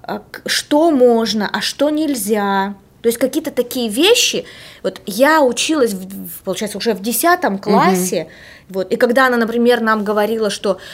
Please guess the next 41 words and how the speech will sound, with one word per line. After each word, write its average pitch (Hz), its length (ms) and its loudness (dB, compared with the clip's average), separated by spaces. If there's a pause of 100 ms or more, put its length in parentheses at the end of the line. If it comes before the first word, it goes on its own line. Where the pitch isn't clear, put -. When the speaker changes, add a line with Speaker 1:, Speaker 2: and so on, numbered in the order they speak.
(100)
Speaker 1:
когда 214 320 4
мужчина 233 420 -2
и 233 100 -2
женщина 247 460 -2
там 208 180 -4
любят 220 260 0
друг 190 180 -6
друга, 254 440 2
у 220 60 0
них 226 180 -4
сексуальные 214 540 -4
отношения, 277 560 -2
интимная 202 500 -4
жизнь, 277 340 -2
там, 190 160 -2 (240)
они, 247 180 2
например, 277 380 2
могут 262 360 2
вместе 254 420 -2
пойти 254 340 -4
в 202 100 -6
душ, 226 600 -4 (240)
там, 175 160 -10
в, 170 80 -14 (460)
по-, 208 100 -8
как-то 208 260 -8
так, 185 220 -8
в 170 120 -14
ванную 226 520 2
принимать, 190 520 -4
там. 165 120 -10
Speaker 2:
Мгм. 180 360 -2 (400)
Speaker 1:
Для 220 200 0
меня 233 320 2
это 202 180 -4
было 196 320 -2
так 190 340 -6
дико. 190 520 -8 (400)
Я 233 200 4
взрослый 269 560 2
человек. 240 800 0